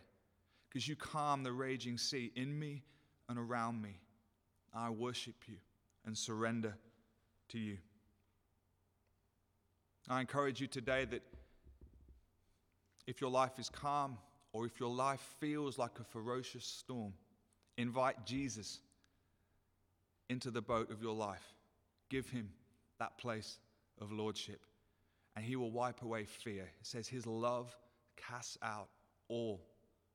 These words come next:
fear. The other thing I love about worship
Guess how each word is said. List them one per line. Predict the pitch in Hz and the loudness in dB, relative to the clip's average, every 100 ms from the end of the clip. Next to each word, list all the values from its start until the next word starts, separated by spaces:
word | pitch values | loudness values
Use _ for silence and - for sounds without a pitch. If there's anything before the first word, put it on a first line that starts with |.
| _ | _
fear. | - 104 90 85 _ _ _ _ _ _ _ _ _ _ _ _ _ - | -12 -8 -8 -12 _ _ _ _ _ _ _ _ _ _ _ _ _ -2
The | 135 | 0
other | 139 | 0
thing | - 151 | 0 4
I | 127 | 6
love | 139 147 123 - - - - | 8 6 6 -2 -16 -18 -10
about | 123 123 117 | -2 4 4
worship | 117 120 151 - 127 113 | 4 4 4 4 2 -2